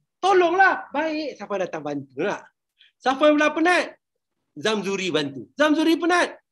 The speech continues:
Faiz bantu. Nampak tak? So, the third one, if someone. So, number one, you cannot stop. You must continue give hands only C P R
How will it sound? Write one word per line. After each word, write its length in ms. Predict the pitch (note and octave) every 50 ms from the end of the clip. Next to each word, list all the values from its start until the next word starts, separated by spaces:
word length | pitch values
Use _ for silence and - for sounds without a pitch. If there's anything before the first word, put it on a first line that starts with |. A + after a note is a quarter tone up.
| _ - _ _ _ _ _ _ -
Faiz 320 | G#3+ G3 - - F#3 C#3+ C3+
bantu. 320 | D3+ C#3+ C3 C3+ - C#3+
Nampak 240 | F#3+ A#3 A3+ G3+ -
tak? 100 | D3 - - _ _
So, 160 | - F3+ E3+
the 160 | E3+ F3+ F3
third 240 | - - C4+ B3+ A#3+
one, 400 | A#3+ B3 B3+ C#4+ E4+ D4+ - - _ _ _ _ _
if 240 | - - - - -
someone. 320 | G3+ F#3 F#3 F3+ C#3+ C3
So, 80 | - G3+
number 320 | F3 G3 A3 A#3+ B3+ B3+
one, 400 | C4 C4+ C#4 D4 E4 D4+ C#4+ - _ _ _ _ _ _ _ _ _ _
you 240 | - G3+ G#3 G3+ - -
cannot 320 | D4 E4 F4 F4+ E4+ D4
stop. 400 | - - - A#3 E3 - - - _ _ _ _ _ - F3
You 80 | F#3
must 480 | F3+ F3+ G3 A#3+ D#4+ E4 E4+ E4+ - -
continue 400 | D#4+ D#4 D4 D4 D4+ D4+ D4+ D#4 D4 G#3+
give 320 | A#3 C#4+ D4+ D4 D4+ - - C#4+
hands 240 | D4 D4+ D4+ D4
only 240 | C4 C#4 C#4 C#4 C#4
C 320 | C4+ C#4 - C#4 C4+ C#4 C4+
P 80 | B3+
R 320 | B3 B3 C4 C#4 D4 D#4+